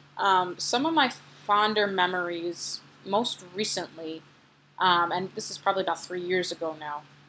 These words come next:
um, I would go to Starbucks, right? And I love Starbucks. I love their coffee. It's my favorite type of coffee. My, my husband jokes with me about it. But because for so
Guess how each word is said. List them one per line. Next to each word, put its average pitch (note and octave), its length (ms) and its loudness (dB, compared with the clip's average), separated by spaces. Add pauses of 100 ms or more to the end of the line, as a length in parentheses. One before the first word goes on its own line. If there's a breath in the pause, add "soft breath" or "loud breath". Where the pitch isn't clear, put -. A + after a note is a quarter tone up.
(220)
um, F3 480 2 (100)
I G#3+ 180 8
would B3+ 200 -2
go A#3+ 100 6
to G#3 80 0
Starbucks, - 800 0 (160)
right? E3+ 300 2
And F#3 80 4
I G#3+ 120 10
love A3+ 240 6
Starbucks. D3 580 -4
I E3+ 80 0
love F#3 240 4
their F#3+ 120 6
coffee. G3+ 400 4
It's - 200 -10
my F3 100 -8
favorite F3+ 360 -4
type E3+ 180 -4
of - 160 -14
coffee. A#3 400 4 (100)
My, D#3+ 220 -8
my E3+ 100 -6
husband G3 380 -6
jokes G#3 260 0
with F3 220 -6
me F3+ 120 -2
about D#3 280 -4
it. D3 120 -8 (640 loud breath)
But G3 300 6 (540)
because A3+ 720 4 (280)
for G3+ 120 -4
so A3+ 320 2